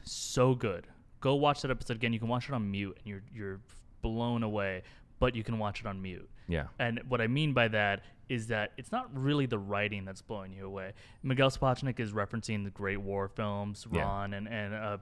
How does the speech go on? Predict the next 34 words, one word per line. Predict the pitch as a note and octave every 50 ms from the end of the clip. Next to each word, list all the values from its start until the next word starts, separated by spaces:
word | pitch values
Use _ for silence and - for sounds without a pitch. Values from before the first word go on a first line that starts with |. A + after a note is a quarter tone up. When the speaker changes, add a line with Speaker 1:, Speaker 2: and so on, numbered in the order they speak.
| -
Speaker 1:
bunch | - A2
Speaker 2:
And | C3+ F3
we'll |
Speaker 1:
of | G#3+
Speaker 2:
talk | G#3+ G3+ F#3
about | D3+ C3+ A#2
Battle | B2 A#2 G#2+ G2+ G2+
of | G2
the | -
Speaker 1:
Kurosawa. | F#2+
Speaker 2:
Bastards | F#2 - - G2 F#2 F2 G2+
in | F2+
a | F2
second. | - - G2 F#2 - E2+ E2
That's | F2 F2 -
coming | - - C#3 C3+
Speaker 1:
Okay, | F2 E2 A2+
Speaker 2:
up. | G#2+
Yeah, | - D3
Speaker 1:
we'll, | C#3 B2+
Speaker 2:
yeah. | B2+ C3
Speaker 1:
we'll | B2+ B2
transition | A#2 - C#3 C3 A#2+ B2+ B2+ F2+ E2+
Speaker 2:
Yeah. | A2+
Speaker 1:
there | A2+ G#2
for | G#2 A#2
a | G#2+
second. | - C#3 B2+ B2 A2+ G#2+
But, | - A2+ A2 -
uh, | - A#2 A2 G#2+ G#2 G#2 G#2+ - - - - B2
my | A#2+ A#2+ A2 G#2+ G#2 G#2 G2+ G2 G2 G#2 - - - - - - - - -
point | - - - D#3+ D#3 D3+ - -
there | C3+ A#2+ A2+ A2 G#2+ G#2+ G#2+ - - - - - - -
is | - A#2+ A2 - - -